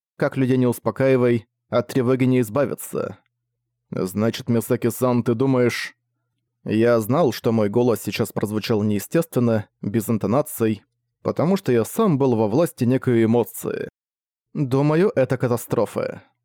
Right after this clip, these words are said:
сказала Мэй и тихо вздохнула. «Хотя я не хочу в это верить». «Но, Мисаки-сан». «Никакого смысла». «Так, Тибики-сан».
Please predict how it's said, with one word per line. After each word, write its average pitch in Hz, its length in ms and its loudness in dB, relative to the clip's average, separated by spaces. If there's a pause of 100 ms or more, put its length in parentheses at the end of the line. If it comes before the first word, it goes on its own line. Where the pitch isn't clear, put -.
(380)
сказала 104 480 -2
Мэй 104 300 2
и - 20 0
тихо 120 260 -2
вздохнула. 98 720 -4 (680)
«Хотя 175 300 0
я 139 60 4
не 131 100 2
хочу 127 360 0
в 143 60 0
это 120 160 0
верить». - 580 -6 (600)
«Но, 113 340 0
Мисаки-сан». 127 840 -2 (560)
«Никакого 143 640 0
смысла». 123 760 -2 (580)
«Так, 113 320 2
Тибики-сан». 123 800 0